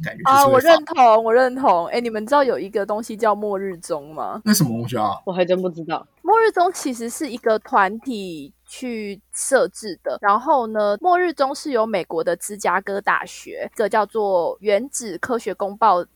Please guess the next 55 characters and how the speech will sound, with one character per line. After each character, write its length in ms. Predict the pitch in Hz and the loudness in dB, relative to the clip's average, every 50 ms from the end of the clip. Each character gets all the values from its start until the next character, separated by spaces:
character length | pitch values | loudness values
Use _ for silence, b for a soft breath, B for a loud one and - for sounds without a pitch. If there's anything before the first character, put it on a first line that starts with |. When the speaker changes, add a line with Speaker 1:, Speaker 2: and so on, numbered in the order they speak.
| _ _ - | _ _ -2
Speaker 2:
的 120 | 190 175 | -2 -2
杂 240 | - - 156 135 156 | 0 0 0 0 -2
志 200 | 185 - 220 202 | -2 -4 -6 -8
去 180 | - - - 196 | -8 -10 -14 -10
做 220 | - - 190 180 | -6 -4 -4 -4
设 260 | 185 - - 220 143 135 | -4 -6 -6 -6 -6 -6
立 200 | 185 175 151 - _ | -8 -12 -14 -12 _
的。 120 | - 107 - - | -12 -12 -12 -12
它 320 | - - 254 240 240 247 | -8 -4 -2 -2 -2 -2
是 460 | 247 - - - - 285 277 254 233 | -4 -8 -12 -12 -10 -8 -6 -6 -4
每 320 | 196 190 208 185 165 - - | -2 -2 -2 -2 -2 -4 -8
一 120 | - 302 285 | -10 -10 -8
年 500 | 254 233 214 190 160 143 143 143 185 - _ _ _ _ _ | -6 -6 -6 -6 -4 -6 -6 -6 -8 -14 _ _ _ _ _
都 160 | 240 226 240 | -2 0 2
会 160 | 277 254 220 | 2 0 0
进 200 | - - 247 220 | -2 -4 -8 -8
行 160 | 196 - 175 | -8 -8 -10
一 60 | 170 | -10
次 180 | 185 - - 226 | -10 -10 -10 -10
评 340 | 208 _ - - 147 135 - - | -12 _ -18 -20 -20 -20 -14 -10
估， 180 | - 180 165 | -8 -6 -6
去 220 | 180 - 240 214 - _ | -6 -8 -12 -14 -12 _
标 240 | - 220 202 196 214 | 2 4 4 4 2
示 240 | 220 - - 220 196 | 0 -6 -10 -12 -12
出 340 | - - - 190 180 - B B B B - | -12 -10 -8 -6 -6 -6 B B B B -16
世 320 | - - - 262 233 196 | -14 -10 -8 -8 -8 -8
界 200 | - - 233 208 | -2 0 0 0
距 200 | 196 - 233 220 | 0 -4 -8 -10
离 160 | 190 180 180 196 | -8 -6 -8 -6
毁 240 | - - 127 90 | -6 -6 -6 -6
灭 180 | 139 202 208 170 | -6 -6 -6 -6
的 120 | 143 135 | -6 -6
距 360 | - _ - - 196 139 113 98 | -10 _ -14 -14 -14 -14 -14 -14
离， 240 | - 76 82 95 B B B B B | -16 -18 -20 -20 B B B B B
然 140 | 196 190 214 | -2 0 2
后 240 | 262 311 254 - - | 4 4 2 2 0
五 220 | 240 214 202 202 | -4 -6 -6 -4
月 180 | 254 311 285 262 | 2 4 4 2
十 260 | - - - - - | 2 0 -8 -4 0
二 160 | - 262 226 208 | 2 2 2 0
点 260 | - - 175 104 95 - _ _ | -2 -4 -6 -8 -8 -12 _ _
的 100 | - 180 | 0 4
来 240 | 180 175 165 160 196 | 4 4 4 4 2
临 180 | 202 185 185 | 0 -2 -2
就 120 | 190 220 220 | -2 -2 -2
会 100 | 214 208 | 0 0
象 220 | - 208 202 190 | -2 -4 -4 -4
征 200 | - 196 180 185 | -4 -4 -4 -4
是 160 | 196 214 196 | -6 -6 -8
世 220 | 202 - - 226 196 | -8 -8 -10 -10 -6
界 180 | - 208 185 | -4 -2 -2
末 240 | 180 190 190 180 160 | -2 -2 -4 -4 -4
日 120 | 190 185 - | -4 -6 -6
的 120 | - 87 | -6 -4
来 200 | 76 69 57 - | -4 -4 -6 -6